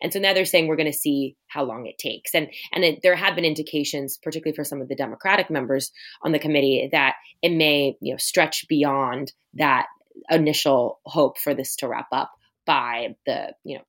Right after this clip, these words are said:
November of twenty twenty-two. But, um, that has been the goal. We'll see, you know, I, I think it's really gonna depend on, and how quickly they're able to get some of these, um,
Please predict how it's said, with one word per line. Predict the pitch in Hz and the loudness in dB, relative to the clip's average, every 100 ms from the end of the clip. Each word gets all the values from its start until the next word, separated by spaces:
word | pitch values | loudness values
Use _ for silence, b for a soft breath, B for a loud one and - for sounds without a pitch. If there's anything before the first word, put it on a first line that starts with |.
| - | -10
November | 151 139 131 120 | -8 -8 -10 -10
of | 120 | -12
twenty | - 127 | -16 -18
twenty-two. | - 120 110 - 123 - 131 | -18 -20 -20 -16 -14 -16 -2
But, | 170 160 B B B B | 0 0 B B B B
um, | 175 151 151 | -2 -2 2
that | 185 190 | 2 2
has | - 202 | -2 -4
been | - 190 | -4 -8
the | |
goal. | 185 180 196 208 170 | -2 2 2 -2 -6
We'll | 156 | -8
see, | 156 - 160 151 147 _ _ | -8 -6 -2 -2 -4 _ _
you | 151 | -6
know, | 143 - - _ | -4 -4 -8 _
I, | - 151 | -2 -2
I | 147 | 0
think | 156 151 | 0 0
it's | 151 | 2
really | 160 | 2
gonna | 151 147 | 2 0
depend | 127 151 - 151 147 | -2 -4 -2 -2 0
on, | 143 135 135 - | 0 0 -4 -8
and | 147 139 | -10 -10
how | 139 135 | -4 -4
quickly | - 147 - 139 | -2 -6 0 2
they're | 131 | 4
able | 131 131 127 | 2 0 -2
to | 135 | 0
get | 135 127 | 2 0
some | - 131 | 0 -2
of | 120 - | -4 0
these, | 131 131 127 - B B B B - | 2 2 0 -6 B B B B -4
um, | 139 120 117 139 | -2 -2 -4 -8